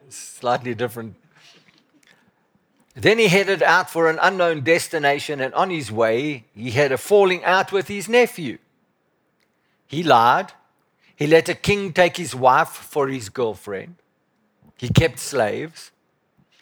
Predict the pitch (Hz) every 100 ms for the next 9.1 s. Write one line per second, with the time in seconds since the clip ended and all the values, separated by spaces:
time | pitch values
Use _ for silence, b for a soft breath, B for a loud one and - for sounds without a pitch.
0 | _ - 127 123 - 143 143 - 285 -
1 | 175 170 165 131 127 151 185 - 139 220
2 | 202 151 139 127 107 95 _ _ _ _
3 | _ _ _ _ - 139 170 160 185 180
4 | - _ _ _ _ 160 120 156 147 160
5 | 151 147 - 160 156 - 151 160 175 139
6 | 143 175 135 120 135 - _ _ _ -
7 | 135 139 - 139 - 180 131 110 104 120
8 | _ _ _ _ 131 139 180 170 175 -